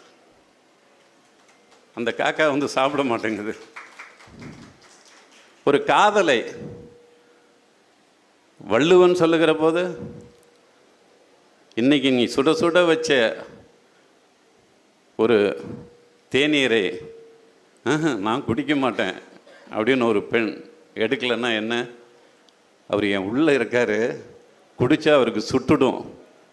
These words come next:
இன்னைக்கு சொல்ற மாதிரி இருக்கு. மூவாயிரம் வருஷத்துக்கு முன்னாடி அந்த தாடிக்காரன் சொல்லிட்டு போயிருக்கான். ஐயா, அவன் காதலை சொல்லலாம், என் சசி சொல்லக்கூடாதா?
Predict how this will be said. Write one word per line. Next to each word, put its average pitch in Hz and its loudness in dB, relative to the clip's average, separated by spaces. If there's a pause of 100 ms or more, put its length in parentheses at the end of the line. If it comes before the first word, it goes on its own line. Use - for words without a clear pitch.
(960)
இன்னைக்கு 190 4
சொல்ற 190 2
மாதிரி 196 2
இருக்கு. 151 2
மூவாயிரம் 160 4
வருஷத்துக்கு 170 2
முன்னாடி 175 2
அந்த 139 0
தாடிக்காரன் 156 0
சொல்லிட்டு 143 0
போயிருக்கான். 107 0
ஐயா, 90 -4 (2750)
அவன் 131 0
காதலை 151 2
சொல்லலாம், 143 2
என் 135 2
சசி 120 0
சொல்லக்கூடாதா? 107 0